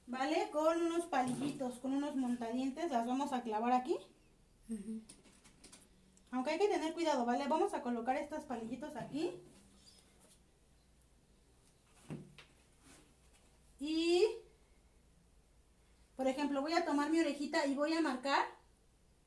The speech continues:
Speaker 1: ahí donde van mis palillitos, ¿vale? Porque luego al momento de meterlos, nos puede perforar la,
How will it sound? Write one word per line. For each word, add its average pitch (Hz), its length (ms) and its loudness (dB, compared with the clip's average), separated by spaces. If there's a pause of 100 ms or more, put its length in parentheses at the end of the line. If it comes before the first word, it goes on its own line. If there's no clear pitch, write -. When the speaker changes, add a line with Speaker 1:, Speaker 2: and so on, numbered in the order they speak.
(680)
Speaker 1:
ahí 254 180 -2
donde 294 300 2
van 285 160 0
mis 311 160 -2
palillitos, 262 680 -2
¿vale? 285 320 0
Porque 254 300 -4
luego 269 220 0
al 330 100 2
momento 277 400 0
de 269 80 -2
meterlos, 277 680 -2 (1200)
nos 254 280 -6
puede 302 280 4
perforar 262 520 0
la, 262 380 2